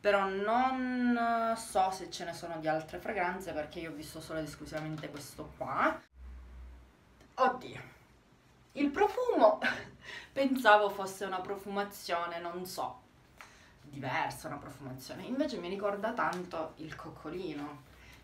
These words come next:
quindi vediamo poi magari se lavando i capi, sui capi che cos'è che resta.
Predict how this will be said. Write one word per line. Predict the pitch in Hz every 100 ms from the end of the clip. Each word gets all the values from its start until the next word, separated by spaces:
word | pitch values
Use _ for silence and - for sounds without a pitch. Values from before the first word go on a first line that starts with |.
| -
quindi | 175 165 160 165 165 170 -
vediamo | 185 190 175 170 185 196
poi | 180 170
magari | 180 180 175 165 165 170 180 175
se | - - 160 160
lavando | 165 165 165 160 160
i | 165 202
capi, | 175 170 165 180
sui | - 165 165
capi | 170 156 151 156
che | - 175
cos'è | - 165 160 151 151
che | - 151
resta. | 175 151 - - 135 135